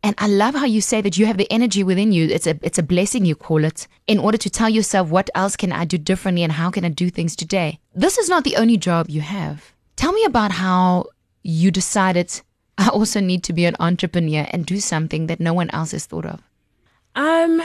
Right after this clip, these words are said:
Speaker 2: it was not necessarily, um, a matter of saying, let me do something that no one else has ever, never thought of.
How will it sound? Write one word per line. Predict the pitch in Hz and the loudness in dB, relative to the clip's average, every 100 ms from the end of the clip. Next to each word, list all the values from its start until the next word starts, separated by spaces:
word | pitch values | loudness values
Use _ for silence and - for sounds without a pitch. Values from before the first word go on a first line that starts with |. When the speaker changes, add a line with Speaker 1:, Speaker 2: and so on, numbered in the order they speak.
| - - | -4 -10
Speaker 2:
it | 320 | -6
was | 349 | -4
not | 262 262 330 | -2 0 0
necessarily, | 262 240 247 262 - 262 254 240 233 233 226 - | -2 -2 -4 -6 -4 -2 0 -2 -2 -2 -2 -2
um, | 208 202 196 190 190 - | -2 -2 -2 -4 -6 -6
a | 196 | -4
matter | 190 196 - | -4 -4 -8
of | 185 | -8
saying, | - 196 180 180 175 - - _ _ _ _ - - - _ - - | -8 -6 -6 -8 -12 -18 -20 _ _ _ _ -20 -20 -20 _ -20 -8
let | 185 202 | -4 -2
me | 190 | -4
do | 175 | -6
something | - 175 175 - 175 | -10 -8 -10 -10 -12
that | 165 165 | -12 -12
no | 175 175 | -10 -10
one | 170 - | -10 -12
else | 170 170 - | -12 -12 -12
has | 180 - | -14 -14
ever, | 180 185 - | -16 -14 -10
never | 175 180 175 | -6 -6 -8
thought | 185 185 180 - | -12 -12 -12 -12
of. | - 185 | -12 -12